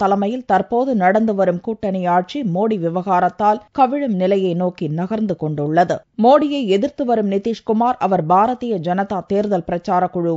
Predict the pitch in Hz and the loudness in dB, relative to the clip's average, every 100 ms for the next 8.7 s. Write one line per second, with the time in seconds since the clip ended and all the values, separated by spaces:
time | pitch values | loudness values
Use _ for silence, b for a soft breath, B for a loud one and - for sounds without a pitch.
0 | 156 180 180 170 170 170 190 180 185 190 | -2 -2 -2 -2 0 0 -2 -4 -4 -2
1 | 180 175 170 165 160 175 160 170 247 240 | -4 -4 -6 -6 -6 -6 -4 -4 -2 -4
2 | - 285 269 285 175 185 240 233 190 165 | -2 0 2 2 0 0 -2 -4 -6 -4
3 | 156 151 151 147 151 175 165 101 - - | -4 -6 -6 -4 -4 -2 -2 -4 -8 -2
4 | 226 247 247 302 285 254 220 202 226 277 | 2 4 2 0 -2 0 4 4 2 -2
5 | 240 208 247 - - 220 220 196 180 196 | -4 -4 -4 -6 -2 0 0 0 -2 -4
6 | 220 196 190 185 170 180 185 185 - 180 | -2 -2 0 0 0 0 0 -2 -2 -2
7 | 185 220 170 180 202 214 196 175 175 175 | 0 0 2 4 2 -2 -2 -2 -4 -4
8 | 190 165 170 180 190 190 208 | -4 -4 -4 -4 -4 0 -2